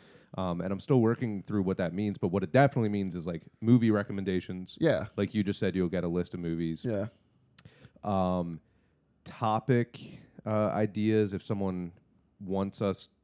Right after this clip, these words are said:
Speaker 1: wants to hear us talk about something, uh,
Speaker 2: I
Speaker 1: you
Speaker 2: think that's
Speaker 1: can drop
Speaker 2: great,
Speaker 1: that in.
Speaker 2: actually. I think that's a great
Speaker 1: Um,
Speaker 2: idea.
Speaker 1: yeah, personal stories. If, if someone out there is not feeling good and you, and you, you want your perspective to be, uh, shared, you can anonymous-,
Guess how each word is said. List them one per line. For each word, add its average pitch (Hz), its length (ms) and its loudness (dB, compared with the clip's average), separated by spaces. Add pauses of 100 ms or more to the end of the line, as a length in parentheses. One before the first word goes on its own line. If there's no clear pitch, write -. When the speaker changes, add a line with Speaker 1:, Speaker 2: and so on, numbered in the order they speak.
(140)
Speaker 1:
wants 98 280 -4
to 110 120 -6
hear 92 280 -4
us 90 100 -6
talk 87 280 -6
about 92 220 -4
something, 92 360 -10
uh, 82 80 -8 (180)
Speaker 2:
I 202 100 4
Speaker 1:
you 359 60 2
Speaker 2:
think 392 120 6
that's 226 140 2
Speaker 1:
can - 100 -8
drop 180 120 2
Speaker 2:
great, 131 80 2
Speaker 1:
that 104 80 -2
in. 101 60 -2
Speaker 2:
actually. 80 360 -4
I 123 60 -2
think 240 140 -6
that's 117 140 -4
a - 40 -10
great 101 160 -4
Speaker 1:
Um, 87 120 -2
Speaker 2:
idea. - 220 -6
Speaker 1:
yeah, 98 360 2 (320)
personal 117 460 -2
stories. 117 760 0 (340)
If, - 280 -2 (100)
if 104 160 -2
someone 113 320 2
out 98 240 -2
there 110 180 2
is 92 220 -2
not 87 360 -6
feeling 98 460 -2
good 87 260 2
and 87 140 -4
you, 87 140 -6
and 85 400 -6
you, 87 260 -8
you 92 220 -2
want 90 440 -2
your 90 120 0
perspective 90 640 -8
to - 100 -12
be, 80 380 -6 (500)
uh, 80 260 -4
shared, 92 580 -2
you 85 80 -4
can 92 140 -8
anonymous-, 85 500 -6